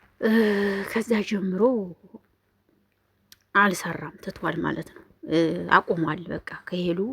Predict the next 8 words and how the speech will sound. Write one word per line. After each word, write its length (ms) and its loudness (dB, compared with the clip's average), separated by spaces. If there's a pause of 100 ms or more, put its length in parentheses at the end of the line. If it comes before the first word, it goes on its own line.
(560)
ወጥቷል 440 0
ብዬ 240 -4
ነው 100 0
የማስበው 580 2
ማለት 320 -6
ነው። 140 -12 (580)
እንግዲህ 340 2
አንዱ 240 6